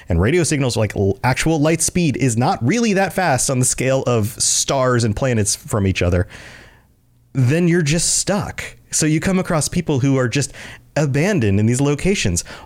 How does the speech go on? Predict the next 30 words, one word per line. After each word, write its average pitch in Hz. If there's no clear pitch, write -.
or 160
you, 151
the 139
quest 208
line 113
says, 131
"Okay, 156
you 127
need 165
to 147
tell 160
this 117
person 104
something," 95
but 143
you 170
can't 247
just -
pick 196
up 196
the 127
radio 113
and 117
send 147
a 127
radio 147
signal -
because 139
that 151
would 147